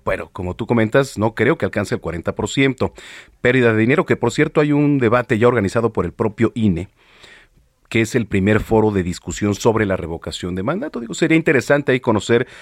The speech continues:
las posturas, ¿no? Pero, este, bueno, entonces,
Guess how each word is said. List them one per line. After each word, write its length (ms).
las 220
posturas, 560
¿no? 220
Pero, 300
este, 540
bueno, 340
entonces, 340